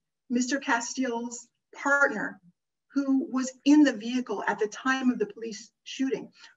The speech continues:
who famously live streamed the aftermath of the shooting from that car. There was little to make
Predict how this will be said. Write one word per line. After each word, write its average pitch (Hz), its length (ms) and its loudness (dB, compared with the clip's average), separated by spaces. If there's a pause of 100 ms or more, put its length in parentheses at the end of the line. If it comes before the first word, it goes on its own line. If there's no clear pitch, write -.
who 302 180 4
famously 302 720 0
live 240 340 4
streamed 226 560 -6
the 202 140 -4 (100)
aftermath 233 720 -2 (300)
of 254 160 -6
the 254 80 -4
shooting 220 440 -10 (180)
from 233 240 0
that 233 180 0 (180)
car. 190 220 -6 (1200)
There 311 120 2
was 302 100 4
little 359 320 6
to 392 180 -4
make 262 280 2